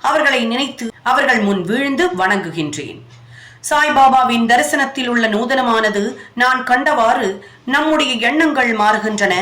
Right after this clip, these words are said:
முன்னை கருமங்களின் வலிமை அழிக்கப்படுகின்றது அல்லது பற்றற்ற நிலை அதிகரிக்கின்றது. முன்னை பிறவிகளில் செய்த பல நற்கர்மங்களால் அத்தகைய சுப தரிசனம் அடையப்படுகிறது.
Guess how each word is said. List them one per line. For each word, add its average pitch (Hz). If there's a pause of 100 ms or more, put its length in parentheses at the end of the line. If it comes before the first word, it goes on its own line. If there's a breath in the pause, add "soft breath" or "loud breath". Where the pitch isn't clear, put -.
(300 loud breath)
முன்னை 285
கருமங்களின் 277
வலிமை 240
அழிக்கப்படுகின்றது 202 (200 loud breath)
அல்லது 277
பற்றற்ற 277
நிலை 233
அதிகரிக்கின்றது. 202 (220 loud breath)
முன்னை 285
பிறவிகளில் 302
செய்த 247
பல 226
நற்கர்மங்களால் 247 (220 loud breath)
அத்தகைய 302
சுப 294
தரிசனம் 233
அடையப்படுகிறது. 185